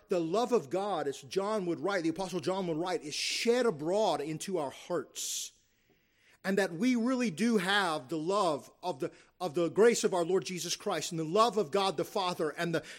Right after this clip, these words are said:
the fellowship with the Spirit who is at work. And so by being united with Christ,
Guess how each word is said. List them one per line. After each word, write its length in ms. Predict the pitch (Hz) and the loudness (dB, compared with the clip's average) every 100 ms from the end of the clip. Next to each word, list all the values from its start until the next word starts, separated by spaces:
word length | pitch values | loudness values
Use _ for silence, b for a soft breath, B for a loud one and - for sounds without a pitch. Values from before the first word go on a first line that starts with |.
| - | -6
the 80 | - | -6
fellowship 720 | - 247 269 240 - - - | 2 4 8 6 6 2 0
with 100 | - | -4
the 60 | |
Spirit 920 | 175 - - - 302 285 170 - - - _ | -2 0 0 8 10 10 8 2 -12 -12 _
who 100 | - | 6
is 140 | 220 202 | 6 8
at 160 | 190 | 4
work. 380 | 208 254 165 - B B 202 | 6 6 4 -6 B B -6
And 100 | - | 2
so 140 | 233 | 4
by 240 | 220 202 185 | 6 4 2
being 260 | 247 240 | 4 4
united 540 | 208 190 226 285 302 240 | 4 6 6 6 6 2
with 180 | - | -4
Christ, 540 | - - 262 233 - | -4 -2 2 2 2